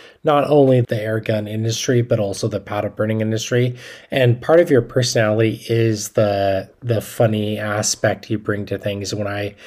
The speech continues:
see your Instagram or your YouTube, you're obviously a kind of humorous person. Um, and if you took away that humor, you wouldn't be the person you are or the personality that you've, you've developed.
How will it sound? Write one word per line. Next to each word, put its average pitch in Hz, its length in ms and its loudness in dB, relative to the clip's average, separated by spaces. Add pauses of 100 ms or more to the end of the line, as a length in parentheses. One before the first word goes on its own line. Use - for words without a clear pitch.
(240)
see - 200 -2
your 120 140 6
Instagram 113 640 0
or 104 160 -2
your 101 200 -4
YouTube, 107 340 -4
you're 107 180 -2
obviously 104 720 -4 (340)
a - 100 -6
kind 120 200 -2
of 98 260 -8
humorous 127 480 2
person. 110 640 -2 (360)
Um, 107 420 0
and 113 360 0
if 127 220 -2
you 117 140 2
took 143 240 -2
away 120 220 4
that 113 160 2
humor, 117 560 -2
you 110 320 -4
wouldn't 110 320 -2
be 104 560 -6
the 120 140 -4
person 120 380 -2
you 104 200 -2
are 101 320 -2 (240)
or 123 100 4
the 107 80 -2
personality 110 720 -4
that 101 140 -8
you've, 98 340 -14
you've 120 220 -6
developed. 107 600 -4